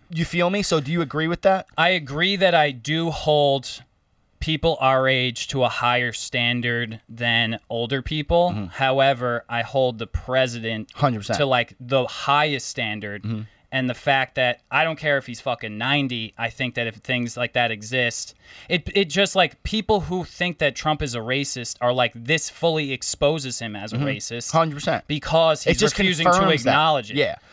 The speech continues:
Speaker 2: So I'm gonna read
Speaker 1: But
Speaker 2: you something.
Speaker 1: wait, before you read me something, I did wanna mention one thing. Ugh, fuck, I don't wanna, let me just, I'll write it down.
Speaker 2: Okay.
Speaker 1: So that I don't forget.
Speaker 2: So this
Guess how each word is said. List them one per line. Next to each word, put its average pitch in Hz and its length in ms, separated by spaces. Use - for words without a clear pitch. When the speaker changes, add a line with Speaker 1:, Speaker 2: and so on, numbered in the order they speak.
Speaker 2:
So 151 360
I'm 143 100
gonna 180 180
read 175 140
Speaker 1:
But 147 80
Speaker 2:
you 135 60
something. 113 220
Speaker 1:
wait, 160 260
before 170 360
you 214 160
read 196 180
me 160 120
something, 101 440
I 127 100
did 131 300
wanna 156 220
mention 131 380
one 123 200
thing. 101 480
Ugh, 139 200
fuck, 123 340
I 120 80
don't 123 140
wanna, 127 220
let 143 160
me 180 80
just, 185 260
I'll 120 180
write 113 160
it 95 120
down. 80 300
Speaker 2:
Okay. 117 200
Speaker 1:
So - 220
that 101 100
I 95 80
don't 87 160
forget. 92 280
Speaker 2:
So 131 440
this 135 340